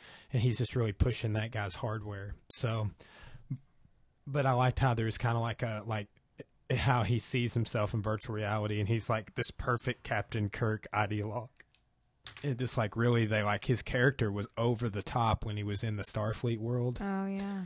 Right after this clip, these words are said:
Speaker 1: It was good. Like, he really got into it. Like, I was super impressed by,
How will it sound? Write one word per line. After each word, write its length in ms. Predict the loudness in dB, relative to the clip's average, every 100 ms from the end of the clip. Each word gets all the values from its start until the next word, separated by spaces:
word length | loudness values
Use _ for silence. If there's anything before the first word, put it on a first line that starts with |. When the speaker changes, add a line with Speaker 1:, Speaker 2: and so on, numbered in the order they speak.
| 0
Speaker 1:
It 80 | 0
was 120 | 0
good. 400 | 0 2 2 2
Like, 220 | -2 -2
he 100 | 0
really 300 | 0 2 2
got 180 | 2 0
into 320 | -2 -4 -4
it. 80 | -6
Like, 240 | -4 -6 -4
I 120 | -4
was 120 | -4
super 760 | -8 -12 -4 0 0 0 -2
impressed 560 | -2 -6 -4 -2 -2 -4
by, 300 | -4 -2